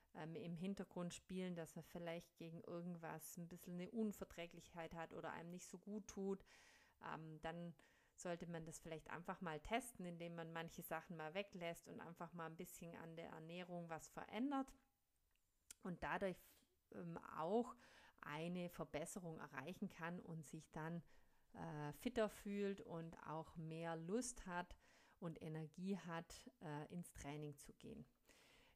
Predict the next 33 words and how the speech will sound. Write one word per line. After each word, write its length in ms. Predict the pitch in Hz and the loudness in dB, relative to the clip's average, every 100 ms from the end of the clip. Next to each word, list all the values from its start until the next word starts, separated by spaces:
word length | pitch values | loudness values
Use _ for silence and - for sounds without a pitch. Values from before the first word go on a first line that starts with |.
| - | 4
Ja, 180 | 170 | 6
nach 200 | 180 180 | 6 4
einer 120 | 180 190 | 4 2
Verletzung 760 | 196 170 196 - 269 269 277 | 4 4 4 4 8 10 10
kann 220 | 262 185 | 8 4
man 160 | 185 185 | 4 2
auch 320 | - 165 170 | 4 4 4
als, 560 | - 160 165 - - 233 | 0 2 2 0 -6 -8
mm, 420 | 247 165 160 156 156 - - - | -4 -2 0 -2 -4 -6 -10 -6
messbare 1300 | 160 170 196 - - 165 175 185 180 180 180 175 175 | -2 0 0 -2 2 4 4 2 2 2 4 2 0
Einheit, 920 | - - 196 202 - 180 185 190 - - | -4 0 2 2 2 2 2 0 -2 -8
äh, 40 | - - - 190 | -8 -10 -12 -8
ja, 240 | 156 151 | -2 0
den 200 | 175 165 | 0 -2
Schmerz 680 | 156 - 156 165 214 - - | -2 0 0 2 0 -2 -6
hernehmen. 1000 | 202 185 202 208 202 208 220 226 226 233 240 - - - | -2 2 4 4 4 6 6 6 8 6 4 -8 -20 -10
Ist 260 | - 175 - | -6 -4 -2
zwar 240 | 175 160 | 2 4
jetzt 160 | 160 - | 2 -2
nicht 200 | 180 - | -4 -4
so 100 | 170 | -4
schön, 380 | - 180 202 220 | -2 0 0 2
aber 320 | 175 170 170 | 0 0 0
vielleicht 540 | - 170 165 170 - | -2 -2 0 -2 -2
dann 180 | 175 165 | -2 0
doch 200 | 185 - | -2 -2
auch 240 | - 170 | 0 0
ein 120 | 190 175 | 0 0
toller 260 | 185 170 | 2 2
Erfolg, 580 | 147 - - 170 214 220 | 2 0 2 4 6 4
wenn 120 | - 165 | -2 -2
man 180 | 160 | -2
irgendwann 500 | 165 180 170 160 156 | 0 -2 0 0 -2